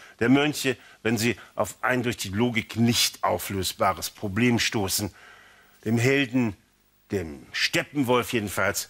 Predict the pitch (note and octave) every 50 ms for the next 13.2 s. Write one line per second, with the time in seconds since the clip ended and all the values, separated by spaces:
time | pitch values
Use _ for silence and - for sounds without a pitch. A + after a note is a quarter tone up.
0 | - _ _ - - A#2+ C3+ C3+ B2 G2 - - - - - - A#2 A2 G2+ G#2+
1 | G2+ - - A2 A#2 A2+ - - G#2 F2+ - - - - - _ - - - -
2 | - A#2+ A#2 A2+ - - - A2 G2 G2 F#2 F2+ - _ - _ _ - G2 F#2
3 | F#2+ G2 - - - A#2 G2+ F2+ - - - - G2+ F2 F2 E2+ - - G2 E2
4 | - - - _ _ - B2+ A2+ G#2 E2 F2 - - - D#2 C#2+ C#2+ C#2 C#2 C2
5 | - C#2+ C#2 - - - _ _ _ _ - - A#2 G#2+ - - - - - -
6 | - - _ _ _ _ _ _ _ _ _ _ _ _ _ _ _ _ _ _
7 | _ _ _ _ _ _ _ - - - - - - - - - - - - -
8 | - B2+ C3 C3+ C3+ C3+ C3 - D3+ C#3+ E3+ D#3 - - - _ _ _ _ F#3+
9 | G#3 F#3 D3 C#3+ C#3+ B2+ - - C3 C3+ C3+ - - C#3 C3+ B2+ G#2+ G2+ F#2+ -
10 | - D3 C#3 - - C3 - - A#2 G#2 - - C#2 E2 E2 - A2 A2+ A2 A2
11 | A2 A2 - - - - - - _ - B2 A#2+ B2+ C#3+ C#3 A#2 - C3+ B2+ -
12 | - C#3 D3 D3+ D3+ C3 C3 C3+ C3 A#2 C3+ A#2 A2+ B2+ B2 B2+ A#2 A2+ A2+ A#2
13 | A2 A#2 A#2+ A#2+